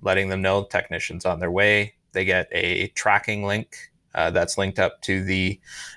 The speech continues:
uh, service tech's phone, so they can actually see the tech as they're on their way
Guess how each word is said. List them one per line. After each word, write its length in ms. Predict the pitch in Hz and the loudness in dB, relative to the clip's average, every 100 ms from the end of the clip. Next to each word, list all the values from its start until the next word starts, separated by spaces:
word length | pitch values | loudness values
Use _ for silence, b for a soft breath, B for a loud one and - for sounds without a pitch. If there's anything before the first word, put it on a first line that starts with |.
| - | 0
uh, 180 | 90 90 | 2 2
service 300 | 107 95 - | 2 0 2
tech's 260 | 82 - | 0 0
phone, 380 | - 110 131 147 | 4 4 4 0
so 140 | - | -2
they 120 | 98 85 | 0 0
can 120 | 90 | 0
actually 360 | 90 - 71 | -2 -2 -4
see 200 | - 107 | -2 0
the 100 | 104 | 0
tech 340 | 104 117 123 - | 2 4 2 0
as 240 | 95 95 95 | -2 0 0
they're 180 | 92 | 2
on 140 | 92 92 | 4 4
their 120 | 92 | 2
way 360 | 92 101 120 | 4 4 2